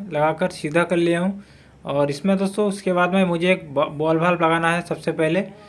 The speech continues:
और तो यहाँ पे आप देख सकते हो, तो बॉल वाल्व का मैं दोस्तों मेजरमेंट ले लेता हूँ। मुझे फ़ोर्टी फ़ाइव से ये इसमें कनेक्शन करना है, तो यहाँ पे जितना बड़ा टुकड़ा आएगा उसको सबसे पहले सॉल्यूशन देकर लगा देता हूँ।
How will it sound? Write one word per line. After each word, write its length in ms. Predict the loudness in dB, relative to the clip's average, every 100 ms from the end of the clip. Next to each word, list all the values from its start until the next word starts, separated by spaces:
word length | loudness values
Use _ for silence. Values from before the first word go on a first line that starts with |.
| -20 -20 -10
और 360 | -6 -4 -6 -12 -20 -20 -20 -20 -20 -20 _ -20 -20 -20 -20 -20 -20 -20 -20 -20 -16
तो 80 | -12
यहाँ 240 | -6 -6 -4
पे 120 | -4
आप 120 | -4
देख 240 | -4 -6 -4
सकते 300 | -8 -4 -4
हो, 160 | -4 -8 -18 -20 -20 -20 -20 -20 _ -20 -20 -20 -20 -20 _ -20 -20 -20 -14 -12
तो 60 |
बॉल 200 | -4 -2
वाल्व 180 | 2 2
का 120 | 2
मैं 240 | 4 4 2
दोस्तों 240 | 0 0
मेजरमेंट 460 | -2 0 0 2 2
ले 100 | 2
लेता 220 | 2 0
हूँ। 80 | -2
मुझे 160 | -2 -2
फ़ोर्टी 260 | -2 0
फ़ाइव 140 | 0 -2
से 140 | -2
ये 240 | -2 -2 -6 -16 -10
इसमें 400 | -8 -8 -6 -6
कनेक्शन 420 | -4 -6 -4 -6
करना 260 | -2 -2 -2
है, 120 | -4
तो 140 | -4 -6
यहाँ 200 | -4 -4
पे 100 | -4
जितना 280 | -6 -4 0
बड़ा 120 | 0
टुकड़ा 340 | -2 -2 2 4
आएगा 180 | 4 0
उसको 240 | -2 -6
सबसे 260 | -6 -4 -4
पहले 220 | -2 -2 -2
सॉल्यूशन 460 | -2 -2 -4 -4
देकर 240 | -2 0 2
लगा 200 | 4 4
देता 260 | 2 -2
हूँ। 200 | -2 -2